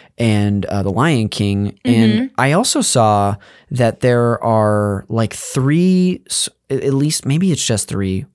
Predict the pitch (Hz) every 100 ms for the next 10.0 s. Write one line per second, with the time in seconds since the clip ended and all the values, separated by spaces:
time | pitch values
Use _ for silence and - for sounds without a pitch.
0 | - - - 110 101 - 175 143 - -
1 | 117 107 110 - 95 98 - 92 78 90
2 | 92 110 117 240 127 - 113 107 104 104
3 | 98 - _ - 123 - 117 107 98 -
4 | 104 - 104 98 95 117 139 139 139 139
5 | 135 120 151 170 170 185 180 170 - 113
6 | 117 117 123 117 110 - 110 104 - _
7 | 107 110 113 120 131 - 147 147 147 143
8 | - _ _ _ - 151 160 208 - -
9 | - - - - 269 277 277 269 269